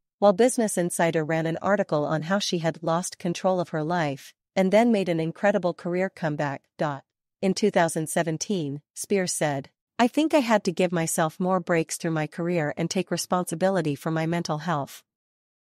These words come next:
I wrote back then that I was lost and didn't know what to do with myself. I was trying to please everyone around me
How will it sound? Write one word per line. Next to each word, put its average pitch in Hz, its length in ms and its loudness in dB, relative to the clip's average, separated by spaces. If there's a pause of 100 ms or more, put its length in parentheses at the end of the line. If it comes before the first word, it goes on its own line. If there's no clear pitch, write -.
(180)
I 220 80 4
wrote 247 300 2
back 208 260 0
then 156 380 -4 (100)
that 190 140 2
I 214 100 4
was 202 180 -2
lost 170 540 -2
and 180 140 -2
didn't 202 240 -2
know 185 120 0
what 175 200 -2
to 175 80 -8
do 175 160 -2
with 165 160 -6
myself. 151 680 -6 (960)
I 226 60 4
was 226 160 4
trying 269 300 2
to 240 80 2
please 208 340 0
everyone 170 400 0
around 170 320 -2
me 147 260 -6